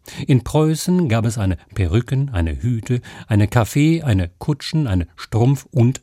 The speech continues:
eine Jungfrauensteuer. Insofern lag nahe, dass Karl Eugen, Herzog von Württemberg, auf die Idee verfiel, wegen der Spatzen im Land eine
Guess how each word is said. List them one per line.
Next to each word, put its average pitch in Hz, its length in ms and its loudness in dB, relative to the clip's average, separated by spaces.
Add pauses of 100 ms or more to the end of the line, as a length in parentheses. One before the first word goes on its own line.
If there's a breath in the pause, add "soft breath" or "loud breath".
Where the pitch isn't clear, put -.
eine 101 280 -2 (200 soft breath)
Jungfrauensteuer. 85 1080 -4 (1080 loud breath)
Insofern 147 720 4
lag 120 180 2
nahe, 101 460 0
dass 95 260 -2
Karl 101 380 -2
Eugen, 110 500 0
Herzog 101 460 0
von 87 240 -2
Württemberg, 90 500 -2
auf 92 140 -4
die 110 180 -8
Idee 92 360 -2
verfiel, 123 460 -2 (440 loud breath)
wegen 123 400 2
der 117 160 2
Spatzen - 580 -2
im 87 100 2
Land 95 280 0
eine 120 240 0